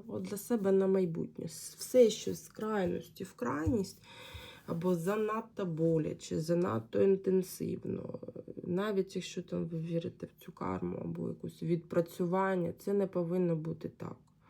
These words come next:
Якісь великі втрати зненацька, якісь, е, нервові зриви зненацька, да? То ненормально, то розбирайтесь в причині,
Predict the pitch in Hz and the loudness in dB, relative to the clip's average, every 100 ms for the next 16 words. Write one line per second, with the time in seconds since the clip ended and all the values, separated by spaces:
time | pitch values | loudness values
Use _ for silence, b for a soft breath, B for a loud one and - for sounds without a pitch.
0 | B B B B B - 180 226 - 185 | B B B B B -4 2 4 4 8
1 | 196 240 233 226 - 180 165 156 160 - | 8 8 6 0 2 2 4 2 -4 -10
2 | - - - b b b b 160 185 185 | -10 -14 -20 b b b b 4 8 8
3 | 170 160 - - - - 185 - 202 202 | 8 4 -2 -10 -6 -2 0 -2 -4 -4
4 | - - 185 180 185 180 175 175 202 196 | -6 0 4 6 6 6 4 4 4 6
5 | 180 175 185 180 175 170 170 170 160 - | 6 8 6 6 4 4 6 4 4 0
6 | 160 - - 170 196 220 226 - 208 214 | -8 -14 -10 -4 -2 0 -2 0 4 6
7 | 202 190 180 175 165 175 175 - 170 170 | 8 8 8 4 4 2 -2 0 4 4
8 | 160 160 170 190 233 226 214 - 185 175 | 4 2 2 2 0 -2 -4 -4 -2 -2
9 | 165 - 175 - - - - | -2 -6 -6 -6 -10 -10 -12